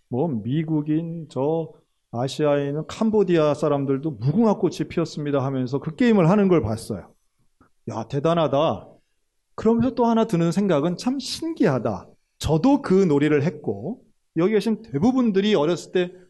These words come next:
몇 번씩 해보셨을 거예요. 그거 누가 만들었을까요? 그 언제부터 우리는 그 놀이를 했을까요? 그리고 왜 하필이면 하고 많은 꽃 중에 무궁화 꽃이었을까? 뭐 이런 생각을 했는데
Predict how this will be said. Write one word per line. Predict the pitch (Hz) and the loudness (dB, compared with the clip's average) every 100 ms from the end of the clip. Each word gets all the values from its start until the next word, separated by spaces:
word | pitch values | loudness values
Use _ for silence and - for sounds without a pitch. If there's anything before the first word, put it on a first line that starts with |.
| - | -4
몇 | 160 | 0
번씩 | 202 170 156 | 2 0 0
해보셨을 | 214 226 170 156 156 139 | 0 2 2 0 -2 -2
거예요. | 113 98 87 - _ _ _ _ _ _ _ _ _ _ _ _ | -6 -8 -12 -18 _ _ _ _ _ _ _ _ _ _ _ _
그거 | - 147 214 | -6 -4 -4
누가 | 120 185 | -2 0
만들었을까요? | 180 156 131 110 - 104 95 110 190 90 - _ _ _ _ | 2 2 0 -2 -4 -10 -8 -6 -6 -8 -18 _ _ _ _
그 | - 117 | -6 -6
언제부터 | 92 139 156 277 302 - | -4 -4 0 0 0 0
우리는 | 196 160 165 160 156 - - _ | 2 2 2 0 -2 -12 -20 _
그 | 160 | 0
놀이를 | 175 165 143 117 | 2 4 2 0
했을까요? | 156 143 113 107 101 | -2 -4 -6 -8 -10
그리고 | - 196 226 | -4 0 0
왜 | 143 202 | 2 2
하필이면 | 190 - 233 170 185 180 107 - - _ _ _ _ _ - | 2 0 0 2 2 0 -2 -8 -20 _ _ _ _ _ -20
하고 | - 262 | -6 0
많은 | 226 208 202 | 2 2 0
꽃 | 175 | -2
중에 | - 160 156 | -2 -4 -4
무궁화 | 110 127 165 151 | -4 -2 0 2
꽃이었을까? | 151 - 139 113 113 104 98 - - _ _ _ _ _ _ _ _ - | 0 0 -2 -2 -6 -8 -10 -10 -18 _ _ _ _ _ _ _ _ -4
뭐 | 220 | 0
이런 | 196 247 | 2 2
생각을 | 214 202 185 175 | 2 4 4 4
했는데 | 196 180 165 196 226 | 2 0 2 2 2